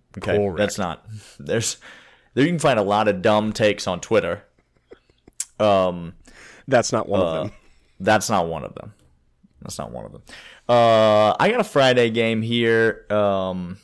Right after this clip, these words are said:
Speaker 1: I came into this season, uh, I think we've talked about it on the podcast before. I came into this season, uh, really believing in Virginia. And early in the year,
Speaker 2: Mm-hmm.
Speaker 1: Clint, that, that belief really looked like it was gonna pan out into something.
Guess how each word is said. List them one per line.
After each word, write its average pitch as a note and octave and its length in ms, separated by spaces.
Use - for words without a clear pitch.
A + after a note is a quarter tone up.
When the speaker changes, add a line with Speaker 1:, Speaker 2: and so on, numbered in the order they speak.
Speaker 1:
I C#3 80
came D3+ 260
into C#3+ 180
this A#2+ 200
season, G#2 760
uh, - 840
I G2 40
think D#3 160
we've G#2+ 120
talked G#2+ 240
about G#2+ 160
it - 40
on F#2+ 60
the F#2 60
podcast F#2 440
before. - 200
I - 40
came A2 240
into G#2+ 120
this G2+ 200
season, G2 540
uh, F#2+ 280
really D#3+ 300
believing A#2 600
in G#2 140
Virginia. F#2 440
And C#3 180
early F#3+ 360
in F#3 100
the D3 80
year, B2+ 240
Speaker 2:
Mm-hmm. C3+ 80
Speaker 1:
Clint, A2 400
that, A#2 380
that F3+ 180
belief C#3 400
really B2 220
looked G#2+ 220
like G2 180
it E2 80
was F2+ 100
gonna F2+ 180
pan F2+ 380
out E2 180
into D2+ 200
something. - 360